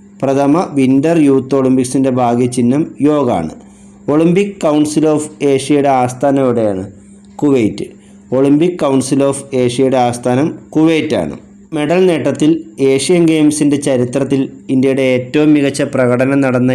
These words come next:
ഏഷ്യൻ ഗെയിംസ് ഏതാണ്? രണ്ടായിരത്തി ഇരുപത്തിമൂന്നിലെ ഏഷ്യൻ ഗെയിംസ്. ഈ ഏഷ്യൻ ഗെയിംസിൽ ഇന്ത്യക്ക് നാലാം സ്ഥാനമായിരുന്നു. ആകെ നൂറ്റിയേഴ് മെഡലുകളാണ് ഇന്ത്യക്ക് കിട്ടിയത്. ഇപ്പോൾ മെഡൽ പട്ടികയിൽ, എഹ്, മെഡൽ നേട്ടത്തിൽ ഇന്ത്യ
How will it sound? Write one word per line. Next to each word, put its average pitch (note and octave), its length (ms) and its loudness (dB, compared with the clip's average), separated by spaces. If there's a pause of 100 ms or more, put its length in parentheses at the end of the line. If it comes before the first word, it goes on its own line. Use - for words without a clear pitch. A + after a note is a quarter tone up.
(140)
ഏഷ്യൻ B2+ 340 -4
ഗെയിംസ് B2 360 -2 (280)
ഏതാണ്? F2 300 -4 (800)
രണ്ടായിരത്തി C3+ 480 0
ഇരുപത്തിമൂന്നിലെ B2+ 680 0 (280)
ഏഷ്യൻ C3 320 -2
ഗെയിംസ്. F#2 320 -6 (840)
ഈ D3+ 60 2 (100)
ഏഷ്യൻ D#3+ 280 0
ഗെയിംസിൽ D#3 360 2 (220)
ഇന്ത്യക്ക് C3+ 260 0 (100)
നാലാം C3+ 440 0
സ്ഥാനമായിരുന്നു. F#2+ 640 -2 (240)
ആകെ C3 260 0
നൂറ്റിയേഴ് C3+ 640 0 (580)
മെഡലുകളാണ് C3+ 720 0 (280)
ഇന്ത്യക്ക് B2+ 340 0
കിട്ടിയത്. A#2+ 420 0 (500)
ഇപ്പോൾ C#3 240 -2
മെഡൽ C#3+ 300 0
പട്ടികയിൽ, D3+ 480 0 (580)
എഹ്, C3 120 0
മെഡൽ C3 280 0
നേട്ടത്തിൽ D3+ 380 0 (760)
ഇന്ത്യ C#3 180 2